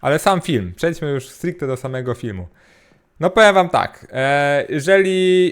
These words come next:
spodziewaliście się czegoś dla dorosłego człowieka, cze-,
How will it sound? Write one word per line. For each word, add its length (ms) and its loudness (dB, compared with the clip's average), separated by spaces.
spodziewaliście 520 0
się 80 -10
czegoś 320 -2
dla 320 2
dorosłego 720 2
człowieka, 520 0
cze-, 300 -6